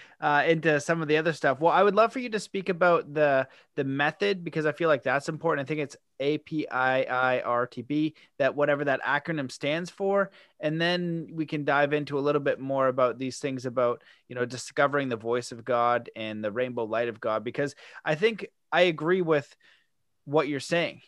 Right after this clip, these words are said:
You know, I've, I've, when I was, uh, in,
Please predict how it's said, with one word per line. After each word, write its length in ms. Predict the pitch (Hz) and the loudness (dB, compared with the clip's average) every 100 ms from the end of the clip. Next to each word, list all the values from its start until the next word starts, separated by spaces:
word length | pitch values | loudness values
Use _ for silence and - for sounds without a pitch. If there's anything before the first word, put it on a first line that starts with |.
| - | -8
You 160 | 135 | -4
know, 220 | 127 127 143 | 2 4 6
I've, 200 | 139 104 | 4 2
I've, 300 | 131 127 - | -4 -6 -18
when 320 | 139 135 143 | -10 -2 0
I 320 | 147 147 143 - _ _ _ _ _ - | 2 2 -2 -8 _ _ _ _ _ -10
was, 320 | 139 139 123 | -2 -2 0
uh, 280 | 131 123 117 | 2 2 0
in, 380 | 143 139 131 120 | 0 -4 -4 -8